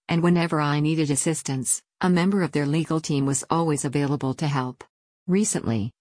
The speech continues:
my case was successfully resolved, and I was thrilled with the outcome.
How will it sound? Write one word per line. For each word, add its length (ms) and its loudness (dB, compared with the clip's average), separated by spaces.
my 140 0
case 340 -4
was 140 0
successfully 680 -2
resolved, 680 -2
and 140 2
I 140 0
was 160 -2
thrilled 380 0
with 140 -2
the 160 -4
outcome. 540 -4